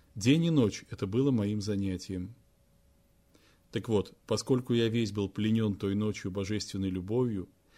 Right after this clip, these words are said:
спустился туда, чтобы возблагодарить её,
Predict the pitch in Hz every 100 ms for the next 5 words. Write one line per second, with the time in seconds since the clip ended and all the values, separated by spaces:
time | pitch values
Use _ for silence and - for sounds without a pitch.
0 | - _ - - 113 107 156 160 - 131
1 | 123 131 120 131 120 120 117 110 107 113
2 | 117 117 123 123 101 101 95 87